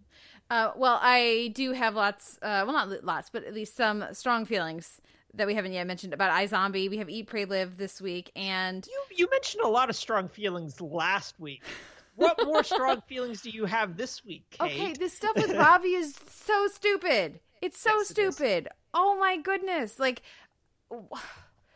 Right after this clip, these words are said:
Speaker 1: first of all, I think that they, by having him be drunk, I thought that they played it well, they acted it well. And
Speaker 2: Yes.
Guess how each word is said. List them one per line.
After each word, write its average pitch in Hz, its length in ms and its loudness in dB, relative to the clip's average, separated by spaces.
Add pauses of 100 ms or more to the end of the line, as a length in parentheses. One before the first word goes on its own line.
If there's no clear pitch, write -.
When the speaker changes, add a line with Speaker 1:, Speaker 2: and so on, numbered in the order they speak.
(760)
Speaker 1:
first 381 280 0
of 330 100 0
all, 262 180 8
I 302 120 4
think 320 220 -2
that 330 140 -4
they, 285 220 -4
by 247 180 2
having 294 420 2
him 247 560 -2 (280)
be 233 140 -4
drunk, 190 440 -2 (440)
I 202 80 -6
thought 233 180 0
that 247 120 -2
they 214 160 2
played 320 320 -2
it 294 80 -6
well, 277 140 4
they 226 120 -2
acted 233 360 2
it 170 120 -4
well. 156 360 -4 (360)
And 226 80 -4
Speaker 2:
Yes. 220 340 -2